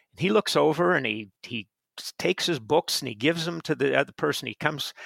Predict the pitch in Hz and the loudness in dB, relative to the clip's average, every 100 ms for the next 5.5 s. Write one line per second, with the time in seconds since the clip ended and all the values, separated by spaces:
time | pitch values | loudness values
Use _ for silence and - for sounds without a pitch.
0 | - - 143 143 - - 143 156 147 135 | -16 2 2 2 0 6 8 8 6 2
1 | 139 139 - 131 123 143 156 135 131 139 | 0 -2 -2 -2 -2 -4 -4 -2 -2 0
2 | 135 190 196 - 127 143 202 - 220 214 | -2 -2 -6 0 0 2 -2 -4 -6 -6
3 | 202 208 220 185 127 - 135 120 143 185 | -4 -2 0 0 -4 -4 -8 -2 2 2
4 | 185 180 - - 208 131 117 120 - - | 0 -6 -6 -2 -2 -2 -4 -8 -8 -8
5 | 117 - 127 208 | -8 -2 2 2